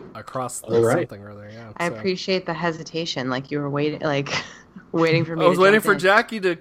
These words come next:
Speaker 1: jump in and
Speaker 3: It's
Speaker 1: talk about lake effect snow.
Speaker 3: Yeah, Buffalo is, like, southern Canada, so I'm
Speaker 2: Yep.
Speaker 3: also co-, like, almost from Toronto. <laughs>
Speaker 2: So, Jackie, I grew up as a Buffalo Sabres fan,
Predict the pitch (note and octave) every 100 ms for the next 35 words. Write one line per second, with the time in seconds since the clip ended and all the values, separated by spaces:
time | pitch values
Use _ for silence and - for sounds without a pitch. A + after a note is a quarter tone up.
0 | _ _ _ - G3 F#3+ G3+ F#3+ E3+ F#3
1 | F3+ F3+ F3 E3 D3 E3 E3+ D#3+ E3+ -
2 | D#3+ F#3 D3 C3+ _ _ _ _ F#3 F#3
3 | E3 D#3+ F3+ F3+ G#3 G3 G3 F3+ - F3+
4 | F3 E3+ - F3 F3+ F3 G#3+ B3 E3+ A#2+
5 | - - - D#3+ D3+ D#3 - A#3 - C#3+
6 | - - - D3+ C#3 - C#3+ C#3 - C3
7 | - - - - - _ - - _ -
8 | C#3 C3 B2+ C#3 C#3 C3 C3 B2+ C3 C#3
9 | C3 C3+ - _ - B2+ B2 A#2 A2+ B2
10 | A#2+ B2 A2 B2 B2+ A2 - G#2+ G2+ G2+